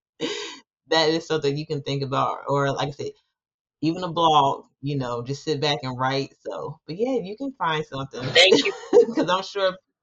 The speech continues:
Speaker 1: will be interested in, "Oh, today I was in J-, Japan, Tokyo." <laughs>
Speaker 2: For sure. Um, 'cause just, and even just listening to you, like, it, this seems, this seems like it would be very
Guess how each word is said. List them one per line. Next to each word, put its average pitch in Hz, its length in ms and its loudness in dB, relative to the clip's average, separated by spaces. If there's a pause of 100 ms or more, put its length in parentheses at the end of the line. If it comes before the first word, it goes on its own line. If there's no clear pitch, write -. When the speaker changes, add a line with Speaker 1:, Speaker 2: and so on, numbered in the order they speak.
Speaker 1:
will 151 80 -10
be 151 160 -6
interested 151 680 -4 (100)
in, 143 280 -4 (380)
"Oh, 240 200 -2
today 226 320 4
I 220 120 6
was 196 280 -4
in 185 400 -4 (500)
J-, 135 120 -8
Japan, 214 560 -2
Tokyo." 220 720 2
<laughs> 453 40 2 (1000)
Speaker 2:
For 415 100 -4
sure. 571 180 -2 (320)
Um, 440 240 -8
'cause 523 160 -8
just, - 220 -8 (200)
and - 160 -6
even 440 260 -6
just - 200 -12
listening 480 320 -8
to - 60 -20 (100)
you, 466 100 -4
like, 427 140 -10 (100)
it, 427 120 -12
this 508 200 -10 (100)
seems, 855 480 -8 (500)
this 311 200 -8
seems 370 160 -6
like 302 160 -8
it - 100 -6
would 247 100 -10
be 247 200 -8
very 240 220 -4